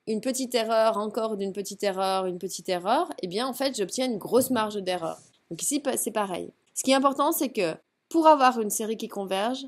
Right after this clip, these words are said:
forcément, il faut que le terme de la série tende vers zéro. Si un jour vous avez le terme d'une série qui tend vers plus infini, forcément, ce qui paraît aussi assez logique, la série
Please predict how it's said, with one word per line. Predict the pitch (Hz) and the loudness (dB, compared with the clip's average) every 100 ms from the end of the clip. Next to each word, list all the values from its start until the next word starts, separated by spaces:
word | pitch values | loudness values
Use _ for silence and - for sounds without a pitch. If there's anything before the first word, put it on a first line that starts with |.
| - | -14
forcément, | - 247 226 247 208 196 247 - _ _ - | -4 -2 0 -2 -2 -4 -8 -12 _ _ -14
il | |
faut | - | -10
que | 202 | -2
le | 196 190 | 0 0
terme | 240 233 220 - | 0 0 -2 -4
de | |
la | 185 180 | 0 0
série | - 180 185 220 | 0 -2 -6 -6
tende | 214 190 | -6 -4
vers | 185 175 | -6 -6
zéro. | 175 160 - _ _ _ | -8 -12 -18 _ _ _
Si | - | -6
un | 170 | -4
jour | 175 233 | -2 -2
vous | 220 196 | 0 0
avez | 180 165 175 185 - _ _ - | 0 0 -2 -2 -8 _ _ -10
le | |
terme | 165 190 202 | -2 0 0
d'une | 202 196 | -2 -2
série | 208 196 202 | -2 -2 -4
qui | 196 | -8
tend | 165 180 | -6 -4
vers | 180 165 | -2 -4
plus | 160 185 | -6 -8
infini, | 175 - 185 208 | -8 -8 -6 -6
forcément, | 226 240 226 208 180 170 247 - _ _ _ | -4 -4 -4 -6 -6 -6 -8 -16 _ _ _
ce | |
qui | - | -16
paraît | 156 165 170 | -14 -10 -10
aussi | 165 - | -8 -6
assez | 165 160 160 | -6 -6 -8
logique, | 156 151 202 240 - _ _ _ | -8 -8 -10 -10 -18 _ _ _
la | 175 165 | -4 -2
série | 165 180 180 220 | 0 -2 -2 -2